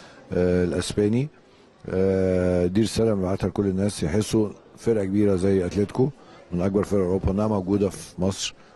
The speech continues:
ان الملعب فيه جمهور مليان، انه الدنيا هنا غير ما يعني بعض وسائل الاعلام المغرضه بتحاول تنقلها بره،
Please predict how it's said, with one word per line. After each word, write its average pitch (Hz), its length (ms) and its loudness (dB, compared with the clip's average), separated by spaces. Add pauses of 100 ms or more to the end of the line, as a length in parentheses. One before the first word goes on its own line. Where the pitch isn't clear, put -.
(120)
ان 90 100 -2
الملعب 95 400 0
فيه 101 140 -2
جمهور 92 300 2
مليان، 98 440 0 (580)
انه 95 240 0
الدنيا 110 420 2
هنا 117 260 0 (140)
غير 107 280 -2
ما 101 340 -2 (180)
يعني 110 320 -2
بعض 113 260 0
وسائل 104 280 2
الاعلام 107 480 -2 (480)
المغرضه 113 520 2
بتحاول 104 340 0
تنقلها 98 380 0
بره، 80 220 -2